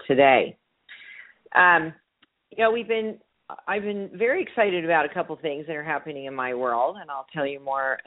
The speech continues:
about them as we go. Uh, one of them, just real quick, the, we launched a new platform in our Dressing Your Truth experience called Lifestyle, and we've had such a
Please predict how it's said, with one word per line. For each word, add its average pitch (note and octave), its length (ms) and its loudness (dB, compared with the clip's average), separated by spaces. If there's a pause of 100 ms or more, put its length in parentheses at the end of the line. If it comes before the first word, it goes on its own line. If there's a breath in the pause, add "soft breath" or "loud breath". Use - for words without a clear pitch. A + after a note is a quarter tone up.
about B2+ 340 0
them C3 380 -2 (100)
as B2 280 0
we C3 160 -12
go. C3 440 6
Uh, D3 140 2
one D#3+ 220 4
of E3+ 60 4
them, D3 300 4 (140)
just - 220 -12
real E3+ 100 6
quick, D#3+ 440 2 (120)
the, C#3 220 -8 (500)
we D#3+ 80 -6
launched D#3+ 400 -6
a D#3 100 -6
new D3+ 340 -2
platform D3+ 540 0
in C3+ 80 -2
our B2+ 140 -2
Dressing C#3+ 360 -4
Your B2 120 -2 (120)
Truth G#3 200 2
experience C3 560 4 (100)
called B2+ 240 6
Lifestyle, A#2+ 680 2
and C3 160 -18
we've C#3 80 -20
had D3 160 -8 (100)
such B3+ 180 -6
a C#4 60 -8